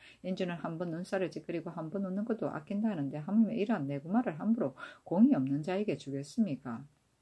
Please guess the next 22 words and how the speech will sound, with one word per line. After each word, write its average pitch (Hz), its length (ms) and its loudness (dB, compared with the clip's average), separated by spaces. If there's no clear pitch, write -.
성은이 180 380 -2
망극하여 160 480 0
몸을 170 320 -2
어루만지면서 160 640 -4
감격함을 156 640 -4
알겠으나, 143 720 -2
그러나 214 360 -2
상을 190 840 2
참남하게 165 760 -2
하지 156 500 -2
않는다는 175 540 2
뜻을 175 320 -6
어긋남이 165 480 0
있을까 147 480 -6
두렵고, 202 480 -2
혹시라도 180 420 0
제체를 156 460 -2
허물어뜨리는 160 600 -4
사람이 151 320 -8
있을까 202 360 -6
두렵습니다. - 720 -8
맞다. 139 260 -6